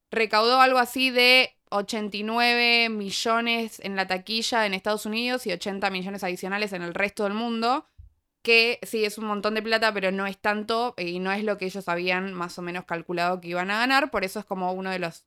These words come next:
de las películas como decepcionantes de esa época de, de Disney, especialmente porque fue la que menos ganó que de las películas que fueron lanzadas en la década del noventa. Eh, tiene también una secuela que es Las locuras de Kronk, peliculón,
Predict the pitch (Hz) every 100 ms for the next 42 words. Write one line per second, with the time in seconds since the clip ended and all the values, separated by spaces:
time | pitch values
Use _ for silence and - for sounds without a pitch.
0 | - 170 170 170 175 190 180 170 170 165
1 | 170 - 180 185 190 190 170 180 175 180
2 | 180 175 170 180 - _ _ _ 190 202
3 | 226 247 262 214 190 180 214 214 226 202
4 | 180 175 196 185 180 190 190 180 185 190
5 | 202 - 185 175 165 170 170 - - 165
6 | 185 170 190 185 175 165 175 175 175 165
7 | 165 170 175 175 165 170 185 190 - 302
8 | - _ _ _ _ _ _ _ _ _
9 | - 233 226 220 285 311 294 277 285 285
10 | 294 294 302 - 359 339 311 269 262 269
11 | 208 208 202 220 233 214 247 254 269 -
12 | _ 170 170 202 208 240